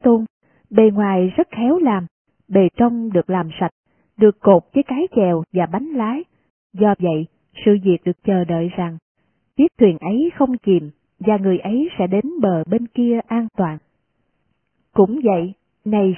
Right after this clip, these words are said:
Sa Ha, những Sa môn, Bà La môn nào không chủ trương khổ hạnh nhàm chán, những vị ấy có thể vượt qua dòng nước mạnh. Này Sa Ha, những Sa môn, Bà La môn nào thân hành thanh tịnh, lời nói thanh tịnh,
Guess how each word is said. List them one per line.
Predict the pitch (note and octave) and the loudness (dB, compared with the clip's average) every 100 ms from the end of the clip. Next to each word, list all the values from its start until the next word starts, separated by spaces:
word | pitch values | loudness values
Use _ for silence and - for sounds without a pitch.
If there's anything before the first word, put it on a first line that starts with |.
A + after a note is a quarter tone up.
| - | -2
Sa | C#4+ C#4 | -4 -4
Ha, | C#4 C4+ B3+ _ _ _ _ _ | -6 -6 -8 _ _ _ _ _
những | G#3 C4+ - | -2 0 -2
Sa | C4 | -2
môn, | B3 A#3+ A#3 A3 G3+ | 0 0 -2 -6 -4
Bà | F#3 | -4
La | F3 C4+ | -4 -2
môn | C4+ C4 | -2 -2
nào | G3+ F3 D#3+ _ _ | -2 -4 -6 _ _
không | C#4 C4+ | -4 -2
chủ | F#3 A3+ - | -2 -4 -4
trương | C4 B3 | -6 -4
khổ | - F#3 | -2 -2
hạnh | A3+ D#3+ D#3 E3+ | -2 -8 -8 -8
nhàm | F#3 D#3+ - | -8 -8 -10
chán, | F#3 A3 E4+ _ _ _ _ - | -8 -8 -12 _ _ _ _ -4
những | G#3+ D4+ | -2 0
vị | G#3 F3 | 0 0
ấy | G3+ A#3 D#4+ - | -2 -2 -2 0
có | F4 | 0
thể | A3+ A3 | 0 0
vượt | G3 D#3+ - | -2 -4 -4
qua | A#3+ A#3 A3 | -4 -2 -4
dòng | F3+ D#3 | -4 -4
nước | D#3+ C#4+ B3+ | -4 -6 -6
mạnh. | F3 D3 - _ _ _ _ _ _ F#3+ | -8 -10 -16 _ _ _ _ _ _ -6
Này | F#3 E3 D3+ - | -2 -2 -4 -6
Sa | A3+ A3 | -6 -6
Ha, | A3 G#3+ G3+ _ _ _ _ | -8 -8 -8 _ _ _ _
những | G3+ A#3+ - | -2 -2 -4
Sa | B3+ A#3+ | -8 -4
môn, | A#3 A3+ A3 F#3+ | -2 -2 -4 -6
Bà | F3+ | -4
La | D3 G3 | -4 -6
môn | A#3 B3 A3 | -2 -2 -2
nào | F3 D3+ - _ - | -6 -8 -12 _ -6
thân | C#4 C4 | -4 -4
hành | G#3+ F3 D3+ - | -6 -8 -10 -10
thanh | B3+ C4 | -8 -6
tịnh, | A#3 E3+ D#3+ - _ _ | -4 -6 -6 -16 _ _
lời | - G3+ F3+ | 0 2 2
nói | E3 E3 D4+ - | -2 -6 -8 -8
thanh | A#3 A3 | -8 -6
tịnh, | D#3+ D3 | -6 -8